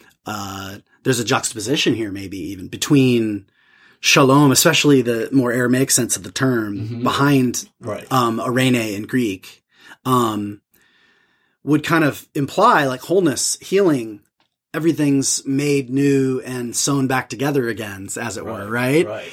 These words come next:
Speaker 1: And he's
Speaker 2: exactly.
Speaker 1: like, "Well, guess how things are gonna get sewn together? It's,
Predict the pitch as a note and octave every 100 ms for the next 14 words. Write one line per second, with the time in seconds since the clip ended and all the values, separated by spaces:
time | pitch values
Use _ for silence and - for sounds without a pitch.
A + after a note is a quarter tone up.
0 | - C#3+ D3+ C#3 C#3 C#3 C#3 D#3 D3+ C#3
1 | B2+ F3 - F3+ E3 D#3+ D#3+ D#3+ C#3+ C#3
2 | C3+ C3 - D3+ B2+ A#2 C#3+ B2 A2 B2
3 | - - -